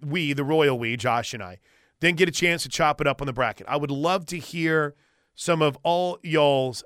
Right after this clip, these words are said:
take as it pertains to what we learned on Sunday night about the softball postseason.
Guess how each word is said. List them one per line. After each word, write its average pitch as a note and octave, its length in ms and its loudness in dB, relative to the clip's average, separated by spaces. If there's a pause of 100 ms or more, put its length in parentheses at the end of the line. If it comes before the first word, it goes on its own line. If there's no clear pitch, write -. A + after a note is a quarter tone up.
(120)
take G#2+ 480 -8 (840)
as D3+ 220 2
it D#3 160 -2
pertains E3 680 -4
to C#3 600 -4 (1500)
what C3+ 440 2
we F3 240 -4
learned D#3+ 720 0 (240)
on C#3+ 220 -2
Sunday C#3+ 520 0
night B2+ 400 -2
about B2 420 -2
the C3 60 -8
softball A#2 600 -2
postseason. G#2+ 880 -10